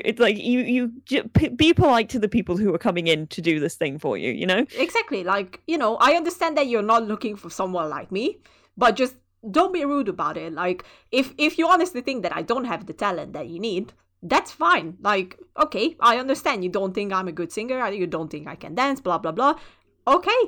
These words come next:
Speaker 2: I understand, but don't be, like, fucking disrespectful and say that
Speaker 1: Yeah.
Speaker 2: I am,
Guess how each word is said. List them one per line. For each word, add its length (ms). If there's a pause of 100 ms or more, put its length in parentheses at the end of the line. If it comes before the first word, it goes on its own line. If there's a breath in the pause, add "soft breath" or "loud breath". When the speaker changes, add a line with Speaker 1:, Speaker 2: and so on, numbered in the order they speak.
(180)
Speaker 2:
I 140
understand, 440
but 240
don't 240
be, 140
like, 280 (200)
fucking 380
disrespectful 800
and 240
say 220
that 140
Speaker 1:
Yeah. 120
Speaker 2:
I 60
am, 280